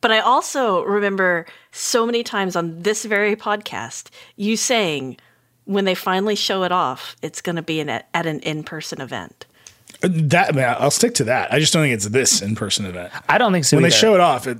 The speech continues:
Speaker 2: they're gonna make David go into, like, a, a hermetically sealed <laughs> capsule for two weeks so that he can, like, go eat. Like, I'm not going in that capsule, but you are, buddy.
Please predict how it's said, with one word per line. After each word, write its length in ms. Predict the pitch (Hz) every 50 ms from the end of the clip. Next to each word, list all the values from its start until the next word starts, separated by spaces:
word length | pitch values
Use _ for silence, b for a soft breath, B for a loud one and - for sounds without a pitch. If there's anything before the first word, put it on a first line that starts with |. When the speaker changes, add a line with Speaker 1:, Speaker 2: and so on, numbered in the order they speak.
| _ _ _ _ _ _ _ -
Speaker 2:
they're 140 | 147 147 147
gonna 120 | 147 143
make 300 | 139 135 143 139 131 123
David 280 | 139 135 139 135 131 127
go 180 | 131 123 120
into, 160 | 117 113 113
like, 200 | 110 107 107 107
a, 140 | 107 104 101 98 -
a 100 | 120 117 -
hermetically 500 | - 147 135 127 120 120 117 - 131 120
sealed 400 | - - 127 117 117 107 107 -
<laughs> 20 |
capsule 480 | - 135 113 107 - - - 120 107 107
for 220 | - - 117 110 - -
two 180 | - 127 113
weeks 480 | 113 117 110 104 95 - - - - - B B B B B B B B B
so 160 | - - - 143
that 120 | 139 135
he 200 | 117 - - 170
can, 180 | - - 180 -
like, 500 | - 208 - - 233 185 - - 202 180
go 160 | - 185 175 - -
eat. 200 | 185 165 - _ _ B B B 151 B
Like, 100 | 143 131
I'm 120 | 143 190 196
not 140 | 147 151
going 180 | - 135 131 127
in 80 | 127 127
that 120 | 120 120
capsule, 320 | - 135 117 113 269 131
but 120 | 113 117 113
you 220 | 123 175 208 185
are, 160 | 131 117 107
buddy. 320 | 110 120 113 107 110 113